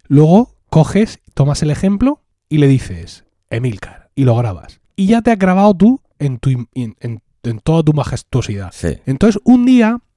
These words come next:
Speaker 1: que tienes la voz un poco más aguda, que tienes la voz un poco más grave, que estás así, que no sabes qué tal, tú grabas tu podcast y cuando acabas le aplicas ese perfil Emilcar
Speaker 2: Sí.
Speaker 1: que grabaste aquel día de esplendor. Con lo cual, el programa te ecualiza tu línea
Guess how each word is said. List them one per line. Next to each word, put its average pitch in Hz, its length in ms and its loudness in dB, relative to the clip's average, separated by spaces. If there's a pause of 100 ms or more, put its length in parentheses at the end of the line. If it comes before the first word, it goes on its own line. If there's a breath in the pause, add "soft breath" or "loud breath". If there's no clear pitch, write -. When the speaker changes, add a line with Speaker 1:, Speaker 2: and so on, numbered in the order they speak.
Speaker 1:
que 139 140 -4
tienes 175 160 0
la 175 80 2
voz 185 180 4
un 160 120 0
poco 156 200 0
más 143 180 -4
aguda, 190 400 4
que 170 120 -2
tienes 165 140 -2
la 156 80 -2
voz 156 140 -4
un 147 100 -4
poco 143 200 -4
más 135 140 -4
grave, 165 320 -2
que 143 60 -4
estás 160 180 -4
así, 151 180 -2
que 147 80 -2
no 139 80 -2
sabes 151 220 0
qué 165 100 -4
tal, 190 220 0 (100)
tú 226 140 6
grabas 202 280 4
tu 202 120 -2
podcast 214 400 0
y 185 40 -4
cuando 139 220 0
acabas 180 520 0 (200 soft breath)
le 143 160 -2
aplicas 156 480 -2
ese 170 240 -2
perfil 151 460 0
Emilcar 165 600 0
Speaker 2:
Sí. - 200 -8 (100)
Speaker 1:
que 147 140 -2
grabaste 135 460 0
aquel 147 220 -4
día 139 140 -2
de 139 80 0
esplendor. 98 460 -8 (240)
Con 143 160 4
lo 135 100 2
cual, 165 300 2 (240)
el 143 120 -2
programa 165 320 0
te 160 180 0
ecualiza 135 600 0
tu 185 160 4
línea 202 440 0